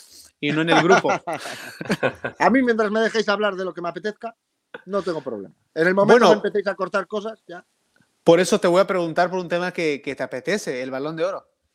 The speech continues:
Speaker 2: ¡Hombre! Mi tema favorito de la semana y del año, la Virgen. ¡Qué pereza!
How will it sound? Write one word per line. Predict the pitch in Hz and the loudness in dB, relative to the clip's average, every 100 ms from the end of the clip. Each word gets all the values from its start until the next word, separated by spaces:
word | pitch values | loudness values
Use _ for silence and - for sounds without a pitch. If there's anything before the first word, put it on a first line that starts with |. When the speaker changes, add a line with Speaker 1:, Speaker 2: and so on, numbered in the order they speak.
| _ _ | _ _
Speaker 2:
¡Hombre! | 180 214 226 226 262 277 262 220 196 | 2 4 4 4 6 6 4 0 -6
Mi | 190 | -8
tema | 220 240 202 | -8 -8 -6
favorito | 196 190 208 196 175 | -6 -8 -10 -8 -8
de | |
la | 170 | -8
semana | 165 175 170 135 131 | -10 -12 -14 -14 -16
y | 156 | -14
del | 160 175 | -6 -4
año, | 160 127 131 | -4 -8 -12
la | 160 | -10
Virgen. | 156 123 - 98 _ _ _ _ | -10 -14 -16 -18 _ _ _ _
¡Qué | 185 185 | 2 4
pereza! | 180 185 - 98 | 4 2 -6 -18